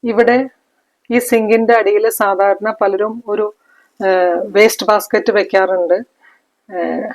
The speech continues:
പക്ഷേ ഇവിടെ വേസ്റ്റ് ബാസ്ക്കറ്റ് വെക്കാത്തത് സ്റ്റോറേജിന് വേണ്ടിയിട്ട് കൂടുതൽ യൂസ് ചെയ്യാൻ വേണ്ടിയാണ്. കാരണം വേസ്റ്റ് ബാസ്ക്കറ്റ് വെച്ചിട്ടുണ്ടെങ്കിൽ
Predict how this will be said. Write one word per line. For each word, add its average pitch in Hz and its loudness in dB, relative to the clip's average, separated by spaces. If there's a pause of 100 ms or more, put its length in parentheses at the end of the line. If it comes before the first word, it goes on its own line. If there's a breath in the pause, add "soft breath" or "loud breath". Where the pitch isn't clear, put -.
(260)
പക്ഷേ 208 -2
ഇവിടെ 214 2
വേസ്റ്റ് 208 0
ബാസ്ക്കറ്റ് 208 -2
വെക്കാത്തത് 202 -2
സ്റ്റോറേജിന് 208 0
വേണ്ടിയിട്ട് 208 -2 (120)
കൂടുതൽ 208 0
യൂസ് 190 0
ചെയ്യാൻ 190 0
വേണ്ടിയാണ്. 175 0
കാരണം 196 -4
വേസ്റ്റ് 190 -2
ബാസ്ക്കറ്റ് 196 -4
വെച്ചിട്ടുണ്ടെങ്കിൽ 196 -4